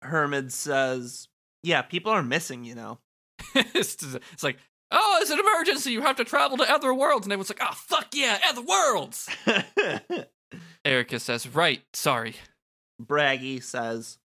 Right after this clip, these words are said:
Speaker 1: "Guys, we get to go to outside worlds. This is huge."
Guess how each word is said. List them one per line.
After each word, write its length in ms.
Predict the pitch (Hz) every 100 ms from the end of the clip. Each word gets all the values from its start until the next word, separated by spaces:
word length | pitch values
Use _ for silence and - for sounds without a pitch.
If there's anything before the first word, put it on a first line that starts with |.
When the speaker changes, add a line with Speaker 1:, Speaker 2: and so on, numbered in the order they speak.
| _ _ _ -
Speaker 1:
"Guys, 320 | 190 175 160
we 80 | 185
get 80 |
to 80 | 214
go 100 | 240
to 60 | 220
outside 460 | 214 220 247 202
worlds. 300 | 220 277 185
This 180 | 220 208
is 260 | 262 - -
huge." 720 | 330 339 311 226 123 - -